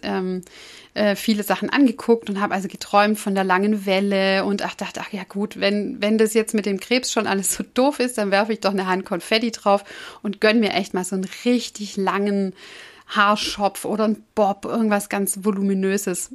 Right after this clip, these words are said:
Also alle, die mich so kennen mit meinem alten Echthaar, ähm, also ich hab irgendwie echt ganz weiche Haare gehabt. Also w-, wenn man's jetzt irgendwie mit vielen Komplimenten schmücken möchte, dann hatte ich total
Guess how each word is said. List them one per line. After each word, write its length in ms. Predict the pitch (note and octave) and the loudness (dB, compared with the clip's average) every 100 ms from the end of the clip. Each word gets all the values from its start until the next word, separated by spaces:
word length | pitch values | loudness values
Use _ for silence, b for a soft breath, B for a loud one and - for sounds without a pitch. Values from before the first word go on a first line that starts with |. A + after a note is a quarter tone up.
| - | -4
Also 220 | G3 G3+ | -2 0
alle, 240 | - G#3 | 0 0
die 140 | G#3 G#3 | 0 0
mich 200 | G3 - | 0 -2
so 100 | G3 | -6
kennen 400 | - A3 A3+ A3 | 0 2 4 2
mit 180 | G3+ | 0
meinem 280 | F#3+ F3 F3 | 0 0 0
alten 420 | - F#3+ C#4 D4 B3+ | 0 2 2 0 0
Echthaar, 640 | A3+ A#3+ - A#3+ A#3 B3 B B B B - | 0 -2 -4 2 2 2 B B B B -2
ähm, 460 | G3+ G#3 G#3+ G#3 G3+ B B B B B _ _ _ _ - | 2 4 2 2 -4 B B B B B _ _ _ _ 0
also 160 | A#3 | 2
ich 140 | B3+ B3+ | 4 4
hab 220 | C4 C4 | 0 2
irgendwie 380 | G#3+ A3+ G#3+ - | 2 2 0 -2
echt 300 | G#3+ A3+ - C4 B3+ | -2 -4 -12 -16 -8
ganz 360 | - B3 B3+ - | 0 2 2 0
weiche 400 | F3+ G#3 G#3+ G3 | 0 0 0 2
Haare 220 | F#3 F3+ | 2 0
gehabt. 340 | F#3 F#3+ - | -2 -4 -2
Also 240 | - G3+ F#3+ | -4 -4 -6
w-, 100 | - | 0
wenn 140 | A#3 | 4
man's 180 | C#4 D4 | 6 6
jetzt 180 | C4 A#3+ | 2 2
irgendwie 280 | - A#3 A3+ | 2 4 4
mit 200 | A3 G#3+ | 2 -2
vielen 260 | - B3 | 0 2
Komplimenten 580 | A#3+ A3+ G#3 G3+ B3+ C#4 | 2 0 0 2 2 2
schmücken 360 | C4 B3 B3 A3+ | -2 -2 0 2
möchte, 240 | A3 A3 | 2 0
dann 180 | G3+ G3+ | -4 0
hatte 180 | G#3+ G#3+ | -2 -2
ich 160 | G#3+ | -12
total 880 | - - B3 - - A#3+ B3 C#4 D4 | -8 -4 -4 -6 -4 2 4 4 2